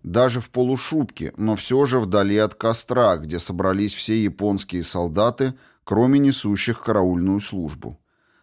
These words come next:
Наконец допрос закончился так же неожиданно, как и начался. «Хорошо», сказал Икеда. «Скоро мы дойдем до места, и у меня будет к вам поручение». «Послушайте»,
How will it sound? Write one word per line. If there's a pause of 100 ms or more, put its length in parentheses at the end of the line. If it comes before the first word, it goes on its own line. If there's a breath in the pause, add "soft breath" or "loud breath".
Наконец
допрос
закончился
так
же
неожиданно,
как
и
начался. (440)
«Хорошо», (220)
сказал
Икеда. (460)
«Скоро
мы
дойдем
до
места,
и
у
меня
будет
к
вам
поручение». (480)
«Послушайте»,